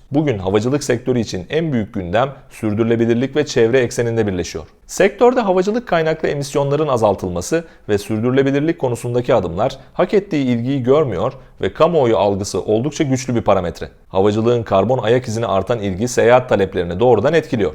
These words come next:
Şu an için insanların uçak bileti satın alırken düşündükleri en önemli konu uçuşun çevresel etkisi olmayabilir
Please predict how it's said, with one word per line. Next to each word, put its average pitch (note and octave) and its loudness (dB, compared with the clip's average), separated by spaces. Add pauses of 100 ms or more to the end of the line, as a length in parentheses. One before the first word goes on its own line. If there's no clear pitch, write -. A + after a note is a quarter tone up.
(220)
Şu - 2
an A#3+ 0
için C3+ -4
insanların D3+ 0
uçak F#3+ 0
bileti D3 0
satın C3+ -2
alırken C3+ 0
düşündükleri C3 0
en E3 0
önemli C3+ -2
konu G2 -4
uçuşun A#2+ -6
çevresel B2+ 2
etkisi C#3+ -2
olmayabilir D3+ 2